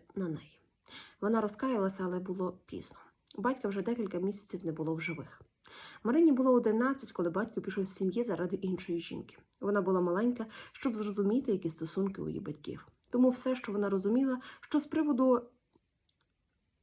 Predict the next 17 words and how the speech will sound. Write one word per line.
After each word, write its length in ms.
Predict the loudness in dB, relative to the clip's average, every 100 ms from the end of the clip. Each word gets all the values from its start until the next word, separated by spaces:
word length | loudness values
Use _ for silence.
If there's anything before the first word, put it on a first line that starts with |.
| _
батька, 600 | 0 2 2 -2 -2 -2 -4 _ _ _ _ _
те, 120 | -2
що 180 | -2 -2
він 140 | -2
пішов, 440 | -2 -2 0 -2 -4
вона 300 | -4 -2 0
відчуває 460 | -2 -4 -2 -2 -2
образу 520 | -2 -2 -2 -4 -12 -8
та 100 | -8
біль. 300 | -8 -14 -20 _ _ -18 -16 -8 -2
Батько 260 | -2 0
дівчини 400 | -2 -2 2 4
Микола 400 | 2 2 2 2
був 180 | 2 0
дуже 240 | 0 -2
вмілим 460 | -2 0 0 2 0
чоловіком. 540 | -2 -6 -6 -10 -16